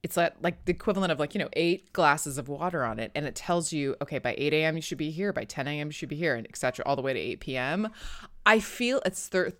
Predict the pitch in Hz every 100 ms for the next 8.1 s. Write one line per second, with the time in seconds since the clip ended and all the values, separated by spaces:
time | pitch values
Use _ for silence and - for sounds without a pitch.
0 | - 175 185 226 165 143 - - 180 -
1 | 165 170 - 202 196 147 143 143 - 123
2 | - - - 143 127 135 127 113 107 -
3 | 160 - 170 170 175 185 202 - 156 151
4 | - - 208 135 127 131 180 - 151 151
5 | 127 123 123 127 123 120 160 165 147 160
6 | - 131 120 113 113 107 - - - -
7 | _ - - - 151 - 143 - - -